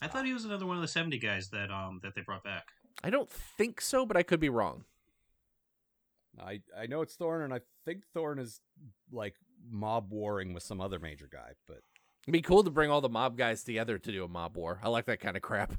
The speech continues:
Speaker 3: Or to do, like, a Five Families Godfather kind of thing.
Speaker 2: Yeah,
Speaker 3: Where
Speaker 2: yeah.
Speaker 3: they're all sitting around a table trying to pool their resources to stop Batman or something. <laughs>
Speaker 2: Now, gentlemen, how do we kill Superman?
Speaker 3: Yes, exactly.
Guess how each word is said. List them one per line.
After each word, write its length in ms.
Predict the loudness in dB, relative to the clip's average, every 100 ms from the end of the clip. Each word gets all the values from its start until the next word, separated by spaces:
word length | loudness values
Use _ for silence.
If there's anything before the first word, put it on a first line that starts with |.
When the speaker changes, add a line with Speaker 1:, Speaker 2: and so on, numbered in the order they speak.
| -6 0
Speaker 3:
Or 160 | 2
to 80 | 2
do, 200 | 0 0
like, 180 | 0 0
a 180 | 0 0
Five 320 | -2 -4 -4
Families 600 | -2 -2 -2 -4 -6 -8
Godfather 500 | -8 -8 -6 -8 -8
kind 160 | -14 -16
of 60 | -18
thing. 180 | -20 -20 _ _ _ 2
Speaker 2:
Yeah, 360 | 8 10 10 6
Speaker 3:
Where 40 |
Speaker 2:
yeah. 220 | 6 6 6
Speaker 3:
they're 140 | 2
all 80 | 0
sitting 240 | -2 -4
around 200 | -2 -2
a 40 | -2
table 300 | -4 -4 -4
trying 180 | -4 -6
to 40 |
pool 180 | -4 -4
their 100 | -2
resources 480 | -4 -6 -8 -8 -10
to 80 | -10
stop 240 | -10 -8
Batman 360 | -10 -10 -10 -10
or 40 |
something. 320 | -10 -14 -14 -16 _ -4
<laughs> 120 | -2 -2 -8 _ _ _ _ _ _ _ _ _ _ _ -20 _ _ _ -20 _
Speaker 2:
Now, 160 | 4 4
gentlemen, 460 | 8 8 6 0 2
how 200 | 4 6
do 80 |
we 100 | 4
kill 320 | 0 2 2 0
Superman? 640 | -2 -4 -2 -2 -4 -2
Speaker 3:
Yes, 220 | -2 -2
exactly. 500 | -4 0 4 4 2